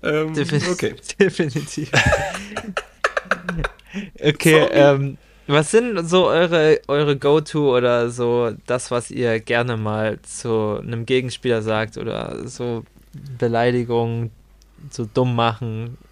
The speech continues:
Speaker 2: Spr-, Dummmachsprüche, <laughs> die ihr da gerne mal so droppt,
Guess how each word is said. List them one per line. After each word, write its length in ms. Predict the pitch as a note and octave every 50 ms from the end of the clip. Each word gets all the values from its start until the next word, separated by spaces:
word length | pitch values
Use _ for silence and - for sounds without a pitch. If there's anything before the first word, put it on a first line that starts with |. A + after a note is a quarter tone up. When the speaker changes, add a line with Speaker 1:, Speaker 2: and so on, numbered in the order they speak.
| _
Speaker 2:
Spr-, 380 | - - - - - - C3 - - - _ _ -
Dummmachsprüche, 960 | D3 C#3+ C#3 C3 B2 A#2 G#2 - - - - - C#3 B2 G#2+ C3+ B2 A#2+ G#2+ - - - - - - _ _ -
<laughs> 480 | - - - - - - - - - -
die 60 | A#2+
ihr 140 | A#2 A#2 A2+
da 340 | A#2 A2 A2 A2 A2 A2 F2+
gerne 340 | - - B2 A#2 A2+ A2+
mal 300 | A2 A2 A2 G#2 A2 A2+
so 200 | G#2+ - A#2+ A#2
droppt, 520 | A2 - - B2 A#2+ B2 A#2 - - -